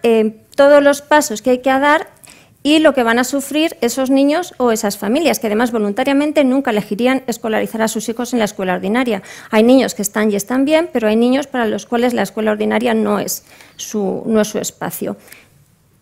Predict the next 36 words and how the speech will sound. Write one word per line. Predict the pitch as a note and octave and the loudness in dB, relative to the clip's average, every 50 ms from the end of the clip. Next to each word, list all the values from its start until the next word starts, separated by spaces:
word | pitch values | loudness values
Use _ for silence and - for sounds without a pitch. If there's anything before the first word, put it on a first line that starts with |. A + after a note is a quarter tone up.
| _ _ - | _ _ 2
Los | B3+ B3+ B3 | 2 2 2
programas | B3 C4 A#3+ A#3+ A#3+ A#3+ B3+ C4+ D4 D4 | 2 0 0 2 2 2 2 0 0 0
educativos | D4+ D#4 D4 C#4+ C#4+ C#4 D4 C#4+ C#4 C#4 | -2 -2 0 0 0 0 0 -2 -4 -2
que | C#4 C#4 | -2 0
necesitan | C4+ C4 B3+ - B3+ - C#4 B3+ - C4 B3 B3 | 0 0 0 -2 -4 -4 -4 -2 0 0 0 0
estos | A#3+ B3 - B3 - | -2 -4 -6 -6 -4
alumnos, | B3+ B3+ B3 B3 B3+ C4+ C4+ D4 D#4+ - - | -2 -2 0 0 2 2 2 0 -2 -2 -2
bueno, | A#3+ A3+ G#3+ | 0 0 0
esta | G3+ G#3 A3+ | 0 0 0
mañana | A3+ A#3 A#3+ A#3+ B3+ | 2 2 2 2 2
hemos | B3+ A#3+ A3+ | 0 0 -2
visto | B3 A3+ - A#3+ | -4 -6 -6 -8
ya | A3 G#3+ G3 | -6 -4 -4
muchas | G3 G3 - F#3+ E3+ | -4 -6 -8 -10 -8
cosas, | - G#3+ G3+ - G3+ F#3+ | -6 -6 -4 -4 -4 -4
pero | - G#3+ G3 G3 G3 - - - - - - - - | -2 -2 -2 -2 -4 -6 -16 -20 -20 -20 -14 -4 0
abarcan | A#3 A3+ A#3+ A#3+ B3 C#4 C4+ C4+ | 4 4 4 4 4 4 4 4
tanto, | C#4 C#4+ C#4+ C#4 C#4 - C4 B3 B3 B3 B3 - - - - - | 4 4 4 4 4 4 4 6 6 4 2 -2 -12 -12 -4 0
eh, | A3+ A3 A3 A3 A3 A3 A3 A3 G#3 - - - - - - - - - - | 2 4 4 4 4 2 2 0 -2 -6 -10 -20 -20 -20 -20 -20 -20 -10 -2
la | B3 A#3+ A3+ | 2 2 2
cognición | A3 A3+ A3 A#3 A3 G#3 G3+ - A#3+ A#3+ C4 C#4 D#4 - - - - - - - _ | 2 2 0 2 2 0 -2 0 0 2 2 2 0 -2 -8 -20 -20 -20 -20 -14 _
como | - A#3 A3+ A3 A3 | -2 0 2 4 6
la | G#3+ | 6
autonomía, | G#3+ G#3+ G#3+ G#3+ G3+ G#3 G#3 A3 B3 B3+ C4+ C#4 C#4 | 4 4 2 0 0 2 2 2 4 4 4 4 4
como | C#4+ C#4 C4 | 2 2 2
el | B3 A3 | 2 2
desarrollo | G#3+ G#3+ G#3+ - A3 G3+ A3 G#3+ G#3 G3+ | 2 0 0 -4 -4 -2 -2 0 0 -2
social. | - - F3 - - B3+ B3+ A#3+ G3+ - - - _ _ _ - - - _ _ _ - - - - | -2 -6 -6 -2 2 4 4 4 2 0 -4 -12 _ _ _ -20 -20 -20 _ _ _ -20 -20 -12 -4
Cuando | - A3 A3 A3 G#3+ | 0 2 2 2 2
trabajas | G#3 G#3 G#3 G#3 A3+ A3 A3+ B3+ A#3 A#3 - | 2 2 4 4 4 2 2 0 0 0 0
en | B3 A#3 | -2 -2
clase | A3+ A#3+ A#3 A#3 - B3+ A3+ | 0 0 0 0 0 -2 -2
con | - A#3+ A#3 A#3 A3+ | -2 -2 -2 -2 -2
niños | A3+ A3+ A3+ A3+ A3 - | -2 -2 -2 -4 -4 -4
con | - A3 A3 A3 A3 A3+ | -4 -2 -2 0 0 0
enfermedades | A3 A3 G#3+ A#3 A3 A3 G#3+ G#3+ A3 G#3+ G#3+ G#3+ G#3+ G#3+ - - | 0 -2 -2 -4 -2 0 0 2 2 2 2 0 0 -2 -4 -8